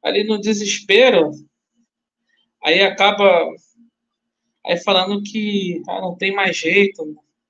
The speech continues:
ah, acabou tudo, e, e não tem fé, né? Ou então fala ali de, de fé da boca pra fora.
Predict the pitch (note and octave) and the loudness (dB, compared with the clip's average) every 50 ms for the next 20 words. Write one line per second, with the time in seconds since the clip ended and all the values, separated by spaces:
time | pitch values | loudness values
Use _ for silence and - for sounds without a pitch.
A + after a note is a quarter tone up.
0 | _ _ _ _ _ _ _ _ - D#3+ E3+ E3+ - - - - - F3 E3 D3+ | _ _ _ _ _ _ _ _ -8 -8 -6 -6 -6 -8 -8 -6 -2 -2 -2 -2
1 | - E3+ F3 E3 - - - E3 F#3+ G#3 G3+ F#3 E3+ D#3+ D3+ C#3 C#3+ D3 D3 D#3+ | -2 -4 -4 -4 -6 -10 -6 -4 -4 -4 -4 -6 -8 -8 -8 -8 -10 -8 -6 -6
2 | F3 F3 E3+ D#3+ D3+ C#3+ C#3+ C#3 C#3 C#3 - - _ _ _ _ _ _ _ _ | -4 -4 -4 -4 -4 -4 -6 -8 -12 -16 -18 -20 _ _ _ _ _ _ _ _
3 | _ _ _ _ _ _ _ _ _ _ _ _ _ _ _ _ _ _ _ - | _ _ _ _ _ _ _ _ _ _ _ _ _ _ _ _ _ _ _ -2
4 | C4+ C4+ C4 C#4 D4+ D4+ D4+ D#4 D#4+ - - - C#4 C4+ B3+ A3+ G3+ G3 F#3 F#3+ | 0 0 2 0 0 -2 -2 -2 -2 -2 0 2 4 4 4 4 4 4 4 4
5 | F3+ - - G#3+ B3 C4+ D4 D4+ D4+ D4+ E4+ C4 D4+ D#4+ - - D#4 D#4 D#4+ E4+ | 2 2 4 4 4 4 2 0 -2 0 0 0 0 0 0 2 4 4 6 6
6 | D#4+ D4 B3+ A#3 A#3 - G#3 G#3+ G#3 A3 A#3+ C4+ D4 D4 A#3+ - - - _ _ | 6 6 6 4 4 0 -2 0 2 2 2 2 2 -2 -4 -6 -10 -14 _ _
7 | _ _ _ _ _ - D#3 D#3+ D#3+ - - E3+ D#3+ - - - - F3 F3+ G3 | _ _ _ _ _ -12 -10 -10 -8 -6 -6 -6 -6 -8 -8 -2 2 4 4 4
8 | A3 A3 A#3+ B3+ B3 A#3+ B3 - - - D4 D4 D4+ D4+ - A3 G#3+ G3+ - D3 | 4 2 2 0 2 2 0 0 0 0 0 0 0 0 0 2 2 2 2 0
9 | C#3 | -6